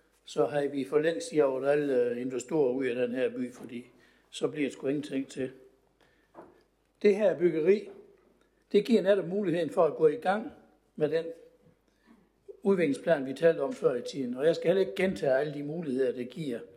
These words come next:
Det fører ikke til noget. Men det her, det er simpelthen en betingelse for, at vi kan afgive lidt parkeringsplads, og på den måde sikre os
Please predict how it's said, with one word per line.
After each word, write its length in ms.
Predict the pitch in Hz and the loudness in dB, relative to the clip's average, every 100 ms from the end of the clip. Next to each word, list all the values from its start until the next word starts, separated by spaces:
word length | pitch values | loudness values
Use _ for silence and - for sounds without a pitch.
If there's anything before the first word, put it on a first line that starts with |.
| _ _ _ - | _ _ _ -6
Det 120 | 165 | -6
fører 260 | - 185 143 | 0 2 4
ikke 160 | 170 | 0
til 220 | - 180 156 | -2 -2 0
noget. 280 | 131 123 - - - _ _ | -2 -2 -6 -18 -20 _ _
Men 180 | 214 160 | -6 -2
det 180 | 226 226 | 2 4
her, 200 | 202 175 | 6 4
det 140 | 175 | 4
er 40 | 202 | 2
simpelthen 440 | 220 233 175 208 | 2 0 2 -2
en 60 | 170 | -2
betingelse 640 | 151 - 247 214 143 - | -6 -2 2 2 2 -10
for, 400 | 120 - 180 175 - - _ _ _ _ - | -6 2 2 0 -14 -20 _ _ _ _ -2
at 180 | 156 | 0
vi 80 | 165 | 0
kan 140 | 170 165 | 0 4
afgive 300 | 202 165 160 | 4 2 -2
lidt 200 | 139 - | -2 -2
parkeringsplads, 720 | 131 - 240 165 - 180 - | -8 0 0 2 2 2 2
og 160 | 156 | -6
på 100 | 156 | -2
den 220 | 165 196 175 | 2 2 2
måde 200 | 180 170 | -4 -2
sikre 320 | - 208 156 | 2 2 2
os 400 | 135 123 - | -4 -4 -12